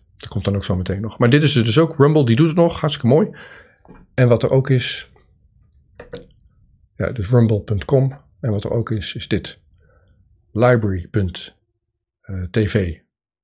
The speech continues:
Library punt com werkt ook. L B R Y als in bibliotheek. Nou, hartstikke mooi. Dus daar staat mijn content ook op. En wat mooier was van Library, dat is ook even bij. Hop.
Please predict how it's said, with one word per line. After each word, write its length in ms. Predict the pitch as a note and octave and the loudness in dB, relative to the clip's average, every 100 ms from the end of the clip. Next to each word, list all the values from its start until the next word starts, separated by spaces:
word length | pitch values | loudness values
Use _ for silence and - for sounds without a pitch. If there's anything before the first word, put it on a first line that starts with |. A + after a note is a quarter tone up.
| _ _ | _ _
Library 420 | F#2 F#2 E2+ F#2 | -4 -4 -4 -6
punt 200 | F#2 G2 | -6 -8
com 180 | - G#2 | -2 0
werkt 260 | G2 F#2 | 0 0
ook. 360 | E2 D#2+ - _ _ _ _ - _ _ _ | -2 -6 -10 _ _ _ _ -20 _ _ _
L 160 | - D3+ | 0 2
B 80 | C3 | 4
R 520 | C3 B2 A#2+ B2 B2+ | 4 4 4 2 2
Y 180 | A#2 - | 0 2
als 160 | G2+ | -2
in 320 | A2 G#2+ G#2+ - | 0 0 -2 -4
bibliotheek. 640 | B2+ B2+ B2 A#2 D#2 - - - | 0 4 4 4 0 -4 -12 -4
Nou, 160 | - | -2
hartstikke 320 | - C3 - | -2 -10 0
mooi. 300 | C#3+ D#3+ D#3 - | 4 4 2 -2
Dus 200 | C#3 - | -4 2
daar 160 | A#2+ | 2
staat 140 | A2+ A2 | 2 2
mijn 120 | G#2 | 0
content 340 | A#2 G#2 G#2 | 0 -2 0
ook 140 | E2+ D#2+ | -2 -4
op. 120 | D#2 | -2
En 100 | A2+ | 2
wat 140 | C3+ | 4
mooier 220 | D3+ F3+ | 4 4
was 140 | C#3 B2+ | 4 2
van 120 | A2 | 4
Library, 440 | B2 E3 F3 G3 F#3+ - _ | 4 4 4 2 -2 -20 _
dat 200 | - - | -14 -8
is 100 | G2+ | -6
ook 80 | B2 | -4
even 160 | A#2 | -2
bij. 180 | B2 C3 - _ _ | -2 -2 -4 _ _
Hop. 240 | - - | -14 -14